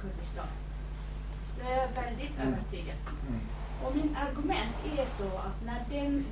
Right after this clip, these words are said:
Speaker 1: delades, det var så att, eh, persiska imperiet, osmanska imperiet och så araber, de är stora. Så de måste i första hand bli nöjda.
Speaker 2: Mm.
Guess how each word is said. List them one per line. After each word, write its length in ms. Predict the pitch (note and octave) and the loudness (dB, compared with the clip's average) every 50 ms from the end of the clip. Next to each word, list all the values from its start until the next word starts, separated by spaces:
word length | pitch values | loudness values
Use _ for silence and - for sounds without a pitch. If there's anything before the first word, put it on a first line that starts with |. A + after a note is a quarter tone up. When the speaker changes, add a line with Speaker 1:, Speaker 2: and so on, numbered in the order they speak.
| - - | -2 -2
Speaker 1:
delades, 840 | E4 E4 D4+ C4+ C4 C4 D#4+ F4+ - - - - - - - - - - - - - - - - - - - - - - - - - - - | 0 2 4 4 4 4 4 2 2 2 0 0 0 -2 -2 -4 -4 -4 -4 -4 -4 -4 -4 -4 -4 -4 -4 -4 -4 -4 -4 -4 -4 -2 -2
det 180 | C#4 C#4 D4 D4+ | -2 -2 0 2
var 60 | D4+ | 0
så 320 | - - - A#3 A3 A3 G#3+ | 0 0 0 0 0 0 0
att, 320 | - G#3+ G#3 G3 G3 - - - - - - - - - - - - - - - - - - - | 0 2 0 0 0 -2 -4 -4 -4 -4 -4 -4 -4 -4 -4 -4 -4 -4 -4 -4 -4 -4 -4 -4
eh, 400 | B3+ B3 A#3+ A#3 A3 A3 G#3+ G#3 - - - - - - - - - - - - - - - - - - - - - - | -4 -2 0 2 2 2 2 0 0 -2 -4 -4 -4 -4 -4 -4 -4 -4 -4 -4 -4 -4 -4 -4 -4 -4 -4 -4 -4 -4
persiska 840 | - D4+ D#4 D4+ D4 - C#4 C4 C4 - - A3+ A3 A3 G#3+ G#3+ G#3+ G#3+ - - - - - - - - - - - A3+ A3+ | -2 -2 0 0 0 0 0 -2 -2 -2 -2 0 2 2 2 2 2 0 -2 -4 -4 -4 -4 -4 -6 -6 -6 -6 -4 -4 -4
imperiet, 640 | A#3 A3+ A#3+ A#3 A3 G#3+ G#3+ A#3 C4 D4+ D#4 D4+ - - - - - - - - A3+ | -4 -2 2 2 2 4 4 2 2 2 2 0 -2 -4 -4 -4 -4 -4 -4 -4 -2
osmanska 580 | A3+ A3+ - - B3 A#3 A3 G#3 G3 - - A3+ | -4 -4 -4 -2 -2 -2 -2 -2 -2 -4 -4 -2
imperiet 600 | G3+ G3 G3 - G#3+ G#3 G#3 G#3 G3+ G3 G3 F#3+ - - | -2 -2 -2 -2 -2 -2 -2 0 0 0 -2 -2 -2 -4
och 40 | - | -4
så 120 | - - G3 | -4 -4 -4
araber, 520 | E3 - - G#3 B3+ D4+ - - - - - - - - - - - - - - - | -4 -2 -2 0 0 0 0 0 0 -2 -2 -4 -4 -4 -4 -4 -4 -4 -4 -4 -4
de 160 | G3+ A3 C4 | -2 -2 0
är 40 | C#4 | -2
stora. 460 | C#4 - - D4+ D#4+ E4 D#4+ - - - - - - - - - - - - - - - - - - - - - - - - - - | -2 -2 -2 0 0 0 2 2 0 0 0 -4 -6 -6 -6 -6 -6 -6 -4 -4 -6 -6 -4 -6 -4 -4 -4 -6 -4 -4 -4 -2 -2
Så 60 | A3+ | -2
de 260 | G#3+ B3+ C#4 C#4 D4 | 0 2 2 2 4
måste 340 | D#4+ F4 F4+ - - - D#4+ | 2 2 0 0 -2 -2 -2
i 60 | D#4 | -2
första 380 | - C4 C4 B3+ - - B3+ A3+ | -2 -2 -2 -2 -2 -2 -2 0
hand 280 | G3+ G#3 G3 G3 F#3+ F3 - G3 | 0 0 0 0 0 0 -2 -2
bli 140 | G3+ G#3 G#3 | -2 -2 -2
nöjda. 360 | G#3+ A3+ B3 D4+ D#4 - - - - - - - - - - - - - - | -2 0 0 0 0 0 -2 -2 -4 -4 -6 -6 -6 -4 -4 -4 -4 -4 -2
Speaker 2:
Mm. 120 | - - | -2 -2